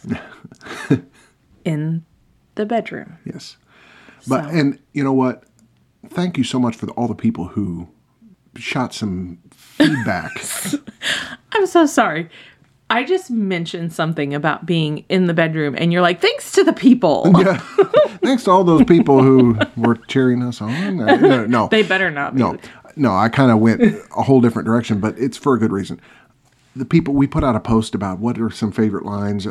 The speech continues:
Speaker 1: from
Speaker 2: Yeah.
Speaker 1: movies or songs from last week's podcast that, that you, you know, think, and,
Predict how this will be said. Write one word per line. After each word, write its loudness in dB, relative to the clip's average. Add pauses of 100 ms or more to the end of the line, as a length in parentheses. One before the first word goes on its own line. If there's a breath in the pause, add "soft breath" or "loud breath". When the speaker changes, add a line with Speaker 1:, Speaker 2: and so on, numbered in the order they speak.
Speaker 1:
from -6
Speaker 2:
Yeah. 2
Speaker 1:
movies -2
or -4
songs -4
from -6
last -4
week's -8
podcast -10
that, -2
that -2
you, 6
you 4
know, 2
think, 0
and, -4